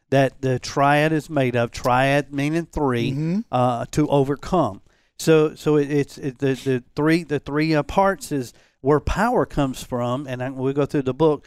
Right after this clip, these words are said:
Speaker 1: is the cross of Christ, okay? Uh, and the family and friends of God is the family and friends
Speaker 2: Right.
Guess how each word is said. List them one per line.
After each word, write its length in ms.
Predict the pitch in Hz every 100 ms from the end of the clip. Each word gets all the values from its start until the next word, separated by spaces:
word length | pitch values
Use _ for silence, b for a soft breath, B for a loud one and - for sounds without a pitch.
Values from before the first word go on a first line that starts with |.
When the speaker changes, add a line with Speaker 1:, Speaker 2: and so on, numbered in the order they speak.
| b 147
Speaker 1:
is 180 | 143
the 80 | -
cross 380 | - 147 139 -
of 140 | 131
Christ, 560 | - 151 117 104 - _ -
okay? 360 | 117 127 131 - b b 135
Uh, 340 | 135 135 135
and 160 | 135 131
the 80 | 131
family 420 | 156 156 160 156
and 80 | 147
friends 260 | 165 160 147
of 120 | 131
God 460 | 151 160 131 123 -
is 640 | 127 127 123 - - -
the 120 | 131 135
family 460 | 123 123 131 139
and 140 | 143 -
friends 540 | 185 214 139 139 135
Speaker 2:
Right. 220 | 143 131